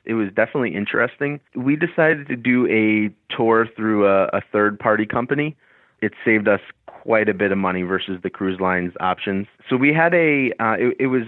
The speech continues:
originally slated to be a six-hour tour. Uh, it's a combination walking tour slash driving tour. It was, uh, a hundred and thirty, uh,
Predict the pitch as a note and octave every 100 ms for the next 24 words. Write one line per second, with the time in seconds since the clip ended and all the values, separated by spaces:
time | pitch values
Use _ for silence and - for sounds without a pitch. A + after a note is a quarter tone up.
0 | - B2+ E3+ E3+ C#3+ - B2+ A#2+ A#2+ A2
1 | F#2+ - B2+ A#2 A#2 A2+ A2 G#2 G#2+ A2+
2 | A#2+ B2 - G#2 F#2+ F#2+ - G#2+ A#2+ A#2
3 | G#2 G#2 G#2+ A2 G#2 G2+ G2 F#2+ F#2 F2+
4 | F#2 G#2 A2 G#2 G2+ - G#2 G#2 G2+ G2
5 | F#2 - F#2+ F#2 - F#2+ G2 G#2+ G#2+ C3+
6 | C#3+ D#3 _ - A#2 - A#2 A#2 A2+ A2
7 | G#2 - - G#2 G2 F#2+ F#2+ - G2+ C3
8 | C3 C#3 C3 G#2+ B2 A#2+ A#2 G#2+ G#2 F#2+
9 | F#2+ F#2 F2+